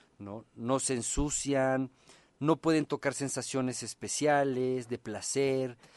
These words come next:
su placer está bajo el dominio de la rigidez, eh, tienen un pavor espantoso a ser humillados, ¿y entonces qué?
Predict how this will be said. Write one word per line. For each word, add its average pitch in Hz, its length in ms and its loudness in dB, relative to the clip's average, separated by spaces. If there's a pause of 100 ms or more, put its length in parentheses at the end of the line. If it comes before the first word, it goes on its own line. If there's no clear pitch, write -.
(120)
su 151 160 -2
placer 156 280 2
está 170 220 2
bajo 160 240 2
el 127 60 2
dominio 135 360 2
de 117 100 0
la 104 120 -2
rigidez, 131 920 -2 (420)
eh, 117 340 -6 (460)
tienen 156 340 4
un 160 120 4
pavor 143 680 6
espantoso 131 840 4
a 120 40 2
ser 156 180 4
humillados, 139 800 6 (300)
¿y 143 140 2
entonces 170 540 2
qué? 196 280 6